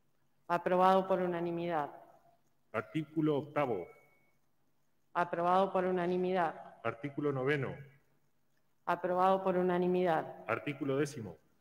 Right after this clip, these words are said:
Speaker 1: Aprobado por unanimidad. El artículo décimo primero es de forma, queda sancionada la presente ordenanza.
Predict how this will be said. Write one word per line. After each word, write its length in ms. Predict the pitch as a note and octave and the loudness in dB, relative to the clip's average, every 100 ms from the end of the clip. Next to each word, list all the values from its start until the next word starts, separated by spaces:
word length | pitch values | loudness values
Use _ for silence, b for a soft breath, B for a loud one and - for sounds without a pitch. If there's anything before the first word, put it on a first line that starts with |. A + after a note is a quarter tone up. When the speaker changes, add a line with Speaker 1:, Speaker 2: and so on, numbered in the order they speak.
| _ _ _ _ _ _ _ _ _ _ - | _ _ _ _ _ _ _ _ _ _ -4
Speaker 1:
Aprobado 600 | F3 F3+ F3+ F#3 G3 F#3+ | -4 0 2 4 4 2
por 160 | F3 | 0
unanimidad. 600 | F3 F3+ F3+ F3+ F3+ D#3 - - - - _ _ _ _ - | 0 0 0 0 0 0 -2 -12 -20 -20 _ _ _ _ -2
El 140 | G3 | 4
artículo 540 | F#3+ F#3 G#3+ G#3 G3 | 4 2 -2 2 4
décimo 400 | G3 G3 G#3 G3 | 4 4 0 -2
primero 280 | F#3 F#3 G3 | -2 -2 0
es 60 | G3+ | 0
de 140 | F#3 | -2
forma, 440 | F#3+ A#3+ C4 B3+ A3 | 4 4 4 2 2
queda 220 | F#3+ F3+ | 0 0
sancionada 640 | - F3+ - F3+ F#3 F#3+ | -2 -4 -4 -4 -2 0
la 160 | F3+ F3 | 0 -4
presente 400 | F3+ - F3 E3+ | -8 -10 -10 -8
ordenanza. 680 | D#3 D#3 D3+ D3 C#3+ _ | -10 -10 -12 -14 -18 _